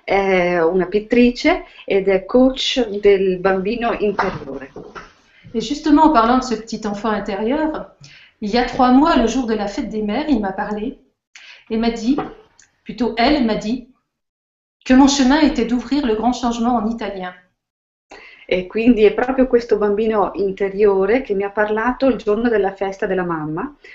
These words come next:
Speaker 1: tre mesi fa, e mi ha detto che il mio cammino era di aprire il grand changement in italiano.
Speaker 2: Je n'ai pas hésité une seconde, mon mental était complètement coupé, donc ça tombait bien,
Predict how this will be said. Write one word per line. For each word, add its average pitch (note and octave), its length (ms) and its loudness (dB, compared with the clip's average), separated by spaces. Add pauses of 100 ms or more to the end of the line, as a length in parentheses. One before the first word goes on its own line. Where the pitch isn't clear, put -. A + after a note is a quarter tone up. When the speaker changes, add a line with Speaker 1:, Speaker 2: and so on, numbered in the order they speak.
Speaker 1:
tre A#3 160 4
mesi G#3 280 2
fa, D#3+ 400 -6 (380)
e G3 100 -2
mi G#3 100 -2
ha A3+ 40 -2
detto A#3 300 2
che A#3+ 100 -2
il G3 160 2
mio B3 220 0
cammino A#3+ 560 -2
era G3+ 260 -2
di G3 140 -4
aprire B3+ 720 -4
il F#3+ 100 -4
grand B3+ 320 -2
changement A3 800 -6
in G3 140 -2
italiano. E3 600 -6 (580)
Speaker 2:
Je - 140 -4
n'ai A#3+ 220 2
pas D#4+ 300 2
hésité B3 640 0
une F#4 100 6
seconde, A3 540 -4
mon B3 160 6
mental C4 380 4
était G#3+ 340 -4
complètement F#4 480 2
coupé, C4 500 -2
donc C4 160 -4
ça D#4+ 160 -2
tombait A3+ 300 0
bien, G#3+ 300 -6